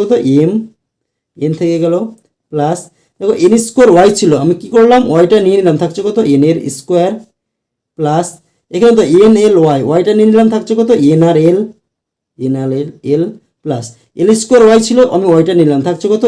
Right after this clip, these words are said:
এল এর স্কয়ার। বসে গেল। বাকি কি রয়েছে দেখো, এখানে দেখো আরেকটা রয়েছে, এম এন ওয়াই, এটা রয়েছে প্লাস, দেখো এম এল ওয়াই ছিল,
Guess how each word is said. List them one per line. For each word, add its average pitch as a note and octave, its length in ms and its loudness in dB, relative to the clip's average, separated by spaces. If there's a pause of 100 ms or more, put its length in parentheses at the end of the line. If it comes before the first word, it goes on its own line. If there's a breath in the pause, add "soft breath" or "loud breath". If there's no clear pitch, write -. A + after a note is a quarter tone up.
(140)
এল C3 180 0
এর - 80 -2 (240)
স্কয়ার। A2+ 300 -14 (840)
বসে F3+ 240 -4
গেল। A3+ 80 4 (120)
বাকি F#3+ 240 -4
কি A#3+ 120 -4
রয়েছে B3 260 0
দেখো, B3 160 0 (520)
এখানে B3+ 220 2
দেখো C4 180 0
আরেকটা G#3+ 320 0
রয়েছে, F#3 180 0 (100)
এম F#3+ 140 2
এন G3+ 80 0
ওয়াই, F#3 180 -2
এটা F3 200 -2
রয়েছে C3+ 180 -4 (100)
প্লাস, F#3 240 2 (1120)
দেখো A3 140 0 (220)
এম C4 120 6 (220)
এল A#3 120 4 (140)
ওয়াই F3+ 260 0
ছিল, F#3 120 -4